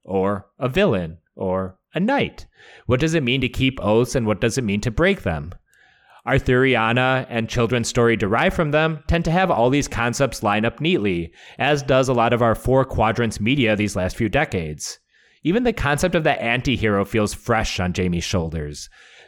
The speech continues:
The modern-day anti-hero of blockbusters tend to be light on the anti part and focus more on the hero aspect. George gives both parts of it equal weight in Jaime.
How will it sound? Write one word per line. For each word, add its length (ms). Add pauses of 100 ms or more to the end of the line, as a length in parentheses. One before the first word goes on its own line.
The 80
modern-day 540
anti-hero 680
of 160
blockbusters 920
tend 180
to 80
be 180
light 360
on 160
the 140
anti 440
part 360 (200)
and 120
focus 360
more 320
on 160
the 80
hero 420
aspect. 640 (640)
George 300
gives 180
both 320
parts 300
of 100
it 240
equal 320
weight 300
in 120
Jaime. 520